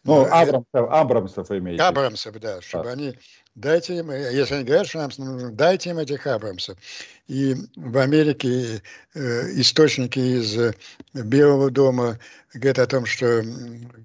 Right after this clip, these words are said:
Speaker 2: э, администрация просто взбешена вот этой выходкой, выходкой немцев. Э, ну и в самой Германии, в самой Германии это вызывает протест. Вот вы озаглавили свою,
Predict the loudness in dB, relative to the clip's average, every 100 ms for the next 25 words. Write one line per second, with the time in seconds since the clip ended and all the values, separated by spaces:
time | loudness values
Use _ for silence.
0 | _ -16 -12 -10 -2 -2 0 -4 2 4
1 | 4 2 -2 0 -2 -2 -4 2 4 4
2 | 0 -6 -8 -8 -10 -10 -8 -8 -8 -10
3 | -10 -10 -14 -20 -20 -20 _ -12 -4 -2
4 | -2 -4 -6 -4 -4 -6 -14 -20 _ 4
5 | 4 4 -2 -2 -10 -18 -20 -20 -20 -20
6 | -20 -20 _ -12 -10 -2 4 6 6 4
7 | 4 4 2 0 0 0 0 -4 -4 -10
8 | -12 -10 -8 -4 -4 -4 -6 -6 -2 -2
9 | -2 -6 -8 -10 -10 -4 -2 -2 -6 -6
10 | -6 -6 -2 -2 -2 -10 -14 -14 -2 4
11 | 6 6 4 4 4 4 2 -2 -4 -10
12 | -20 -20 _ _ -16 -14 -6 -2 0 0
13 | -2